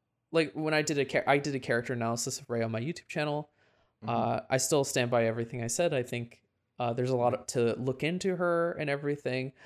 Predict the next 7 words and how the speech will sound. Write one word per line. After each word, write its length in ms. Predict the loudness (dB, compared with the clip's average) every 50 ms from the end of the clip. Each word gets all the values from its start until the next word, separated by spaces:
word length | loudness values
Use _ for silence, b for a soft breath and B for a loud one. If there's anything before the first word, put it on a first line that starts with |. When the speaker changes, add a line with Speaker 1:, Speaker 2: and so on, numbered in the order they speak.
| B B B B B
Speaker 1:
Uh, 180 | 0 0 0 0
from 240 | 0 0 0 2 2
a 80 | 2
traditional 580 | 0 0 0 0 0 0 0 0 0 0 0 -2
character 460 | 0 2 2 2 2 2 0 0 2
arc 320 | 4 4 2 2 -2 -6
perspective, 880 | -6 -6 -6 -2 0 2 2 2 2 2 2 2 2 0 -2 -6 -12 -20